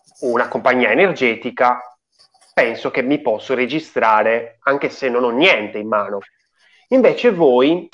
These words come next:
almeno, eh, avete progettato questa esperienza, tu hai progettato questa esperienza perché,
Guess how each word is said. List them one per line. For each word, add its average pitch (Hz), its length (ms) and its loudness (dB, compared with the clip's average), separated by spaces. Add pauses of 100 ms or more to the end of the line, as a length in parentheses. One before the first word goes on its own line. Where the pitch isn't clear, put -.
almeno, 110 440 0 (300)
eh, 104 680 2 (920)
avete 156 800 2 (120)
progettato 143 500 2
questa 135 200 -2
esperienza, 127 720 0
tu 147 160 0
hai - 80 2
progettato 147 380 -2
questa 147 180 -8
esperienza 135 420 0
perché, 135 720 0